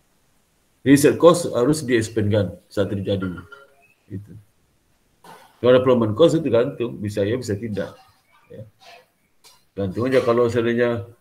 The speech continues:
hasil di itu bisa di, di apa, dikembangkan lagi, bisa masuk ke produk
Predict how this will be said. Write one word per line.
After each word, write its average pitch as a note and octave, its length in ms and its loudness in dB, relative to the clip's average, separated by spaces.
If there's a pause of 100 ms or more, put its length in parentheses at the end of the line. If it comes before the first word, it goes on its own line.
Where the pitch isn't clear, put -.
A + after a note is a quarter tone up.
(480)
hasil A2+ 400 -2
di A#2 280 0
itu A2+ 280 -4 (680)
bisa A2 300 -2
di, A2 400 -4
di A2+ 320 -6
apa, C3+ 240 -4
dikembangkan G#2+ 1040 -6
lagi, C3 400 -6 (160)
bisa G2+ 560 -4
masuk G#2 320 -8
ke G#2 80 -6
produk G2 480 -8